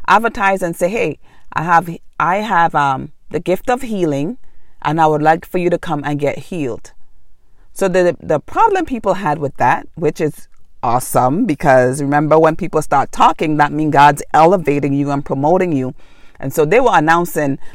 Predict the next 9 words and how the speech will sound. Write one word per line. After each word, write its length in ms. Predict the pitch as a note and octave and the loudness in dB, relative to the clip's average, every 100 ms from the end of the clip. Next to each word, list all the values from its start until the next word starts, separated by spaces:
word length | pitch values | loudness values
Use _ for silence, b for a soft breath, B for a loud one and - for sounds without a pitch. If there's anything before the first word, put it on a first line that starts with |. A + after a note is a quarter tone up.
| b | b
that 280 | - D3 - | 2 2 2
preacher's 440 | - F3 - C3+ | -4 -4 0 -2
promotion 760 | - - C#3 E3 F3+ - A#2+ B2 b b - | -2 -2 4 4 4 -2 -6 -8 b b -4
right 260 | C#3 C3+ A#2+ | 2 2 4
there 260 | D3+ C#3+ C3 | 4 6 4
without 320 | C3 C3 C3+ | 2 2 2
even 220 | C#3 C3+ | 0 -2
realizing 580 | C3+ C3+ C3+ F3 G3 D#3 | -2 0 2 2 2 -2
it. 160 | B2+ | -4